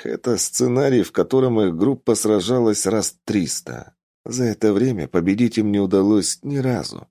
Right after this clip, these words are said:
во всяком случае без потерь. А сейчас Юси в мехе могла стать тем решающим преимуществом, которое перетянет стрелку весов в их сторону.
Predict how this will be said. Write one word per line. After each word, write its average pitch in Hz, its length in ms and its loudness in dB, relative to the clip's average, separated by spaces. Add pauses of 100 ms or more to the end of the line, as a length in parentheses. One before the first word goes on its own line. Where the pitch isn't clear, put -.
во 117 160 -2
всяком 117 380 0
случае 113 500 0
без 95 300 -2
потерь. 90 640 -4 (100)
А - 60 -14
сейчас - 500 -4
Юси 123 540 2
в 95 40 0
мехе 113 400 -2
могла 95 420 2
стать - 420 -4
тем 131 220 -4
решающим 117 680 0
преимуществом, 101 960 -2
которое 113 480 2
перетянет 104 680 0
стрелку 117 500 0
весов 98 560 0
в 82 160 -2
их 80 100 -4
сторону. 50 720 -10